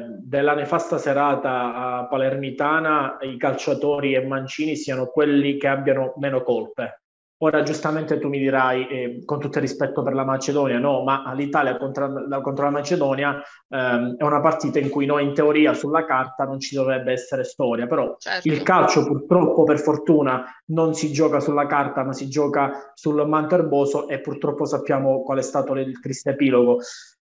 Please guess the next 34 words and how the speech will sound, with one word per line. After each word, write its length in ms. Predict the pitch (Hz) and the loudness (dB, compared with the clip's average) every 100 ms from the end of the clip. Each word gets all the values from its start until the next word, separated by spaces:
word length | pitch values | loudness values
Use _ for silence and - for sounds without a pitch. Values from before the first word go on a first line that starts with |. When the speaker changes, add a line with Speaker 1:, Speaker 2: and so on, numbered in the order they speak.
| _ - | _ 2
Speaker 1:
Credo 340 | 185 - - | 6 8 8
che, 440 | 190 190 180 175 156 | 8 6 6 4 4
ma 220 | 170 175 | 4 6
lo 80 | 160 | 8
abbiamo 220 | 175 175 | 8 8
detto 220 | 208 185 | 6 2
più 200 | - 147 | 2 2
volte, 420 | 160 151 139 135 | 6 6 4 2
no? 220 | 143 147 | 2 2
Magari, 440 | 135 139 151 147 143 | 2 2 2 2 0
eh, 180 | 135 127 | -2 -4
sicuramente, 880 | 139 143 135 147 151 151 135 - - | -4 0 0 0 0 2 0 -2 -4
eh, 320 | 143 135 135 | 2 4 4
dirò 220 | 135 147 | 2 0
una 160 | 143 147 | 2 0
banalità, 760 | 143 143 143 139 139 147 127 | 0 0 0 -2 -2 0 0
ma, 600 | 120 135 143 139 135 131 | 0 0 0 -2 -8 -8
eh, 180 | 131 - _ _ _ | -10 -14 _ _ _
sarebbe, 1120 | - 160 160 170 160 165 160 - - - - - - | -4 2 2 2 2 2 2 0 -6 -16 -20 -20 -16
eh, 720 | 120 117 - _ 151 156 147 | -14 -14 -20 _ -8 -4 0
cioè, 260 | - 147 | 2 2
bisognerebbe 540 | 143 165 170 175 180 170 | 2 4 6 6 6 6
una 120 | 165 | 6
volta 280 | 165 165 160 | 6 4 2
per 180 | 156 | 0
tutte 260 | - 170 170 | -2 0 2
che 100 | 160 | 2
il 120 | 143 | 0
calcio 300 | - 147 160 | -2 -4 -4
italiano 360 | 147 151 160 143 | -2 0 0 0
come 220 | 151 147 | -2 -2
sistema 640 | 156 139 170 151 127 120 | -4 -4 0 0 0 -2
proprio, 340 | 147 143 139 131 | -2 0 0 -2
non 400 | 143 135 135 | -2 -2 -4